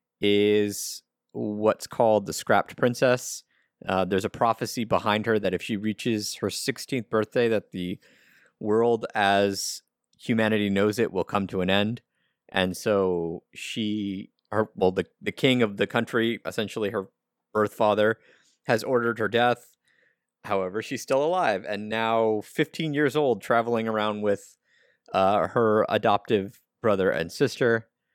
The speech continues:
um, which is, uh, Shannon and Raquel, uh, Kasul. And we just kinda pick the story up. Like, I, I think that's one of the things I liked is it just picks it up right there.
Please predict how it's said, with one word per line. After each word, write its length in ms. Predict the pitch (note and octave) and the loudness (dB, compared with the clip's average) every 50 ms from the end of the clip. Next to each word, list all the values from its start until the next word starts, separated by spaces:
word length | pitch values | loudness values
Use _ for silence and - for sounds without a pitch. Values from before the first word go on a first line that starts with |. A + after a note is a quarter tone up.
| _ _ _ _ _ _ _ _ - | _ _ _ _ _ _ _ _ -6
um, 560 | - G#2 F#2 F#2+ F#2+ F#2+ F2 F2 F2 F#2+ - _ _ _ _ _ _ _ _ _ _ _ _ _ _ _ _ _ _ - C3 | -2 0 2 2 2 0 -2 -4 -8 -10 -12 _ _ _ _ _ _ _ _ _ _ _ _ _ _ _ _ _ _ -16 -10
which 520 | B2 G#2+ G2+ - - - - - - - - | -8 -8 -8 -8 -8 -14 -14 -14 -10 -4 0
is, 640 | - - G#2+ G2 F#2+ G2 G2 G2+ G2+ - - - - - | 2 2 4 4 4 4 2 0 -2 -4 -6 -6 -4 -2
uh, 240 | G2+ F#2 F2+ F2+ F2+ | 0 0 0 0 -2
Shannon 520 | - - - C3 A#2 A2+ A#2 A2+ A2 - | -2 -2 0 0 2 2 2 0 0 -2
and 320 | - F#2 F2+ F2 F2 F2+ E2+ | -2 -2 -2 -2 -4 -4 -2
Raquel, 560 | E2+ F2+ - - B2 A2+ G#2+ G#2+ G#2+ A2+ A2 _ _ _ _ _ _ _ - | -2 -2 0 0 2 2 2 2 2 0 -4 _ _ _ _ _ _ _ -6
uh, 320 | G2 F#2+ F#2 F#2 F2+ - A#2 _ _ _ _ _ | -4 -2 -2 -4 -4 -8 -12 _ _ _ _ _
Kasul. 520 | - B2 A2+ - - C3 A#2+ A#2+ A#2+ B2+ - _ _ _ _ _ _ _ _ _ _ _ _ _ _ _ _ _ _ _ - - | -2 -2 -2 -2 -2 -4 -2 -2 -2 -4 -6 _ _ _ _ _ _ _ _ _ _ _ _ _ _ _ _ _ _ _ -8 -4
And 300 | G2+ F#2 F#2+ F#2+ F#2+ G2 | -2 -2 0 0 -2 -2
we 80 | G2+ | -4
just 180 | G#2+ C#3 A#2+ - | -2 -4 -4 -2
kinda 180 | - D3 C3+ A#2 | 0 0 0 0
pick 220 | - - D3 - - | 0 -2 -2 -2 -4
the 60 | A#2+ | -8
story 340 | - - C#3+ B2+ A#2+ B2 B2 | -4 -2 0 2 4 4 2
up. 100 | - - | 2 2
Like, 160 | A#2+ A#2+ B2 - - | 2 0 2 2 0
I, 100 | C3+ C3 _ _ - | 0 -2 _ _ -2
I 80 | A#2+ A#2+ | -2 0
think 220 | G3 G3 F#3+ - | 0 0 -2 0
that's 240 | - D3 - - - | -2 -2 -2 0 0
one 100 | C#3+ C3+ | 0 0
of 60 | C3+ | 0
the 80 | B2+ B2 | 0 -2
things 200 | - C3+ A#2+ A2 | -2 -2 0 0
I 60 | A#2+ | 2
liked 200 | A#2 A#2+ A#2 - | 2 2 2 0
is 100 | A#2 G#2+ G#2+ | -2 -2 -4
it 160 | G2+ - _ | -4 -6 _
just 380 | - - D3 C#3+ C3 - - | -6 0 0 0 0 -2 -4
picks 260 | - C#3+ B2+ - - - | -2 -2 -2 -2 0 0
it 100 | A2+ G#2 | 2 2
up 160 | G2+ - - | 0 0 0
right 200 | F#2+ F2+ F2+ - | -2 -2 -2 -2
there. 300 | - - - - - - | -6 -8 -6 -8 -12 -14